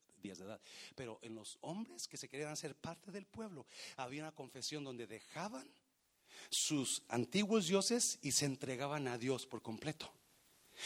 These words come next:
Esa era la confesión y los cortaban. Yo siempre he dicho que nunca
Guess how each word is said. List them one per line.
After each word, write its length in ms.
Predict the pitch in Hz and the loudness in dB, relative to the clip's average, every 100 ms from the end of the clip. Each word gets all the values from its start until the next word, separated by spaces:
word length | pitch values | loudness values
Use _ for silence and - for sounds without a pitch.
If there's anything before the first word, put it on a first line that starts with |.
| - - | -2 8
Esa 300 | 165 - 156 | 10 12 10
era 100 | 143 | 6
la 140 | 139 - | 4 4
confesión 500 | 117 120 - 143 135 | 2 8 10 10 6
y 120 | 123 | 4
los 360 | 110 110 - - - - - - | 4 6 6 6 -4 -20 -20 -10
cortaban. 500 | - - - - - - - 117 - - - - _ _ - _ _ _ | -6 4 10 10 10 2 -2 -4 -4 -20 -20 -20 _ _ -20 _ _ _
Yo 80 | 110 | -2
siempre 320 | - 147 156 | 2 2 4
he 20 | 156 | 4
dicho 220 | - 107 | 4 0
que 100 | 98 | 0
nunca 580 | 110 160 151 98 90 | 4 4 2 -2 -6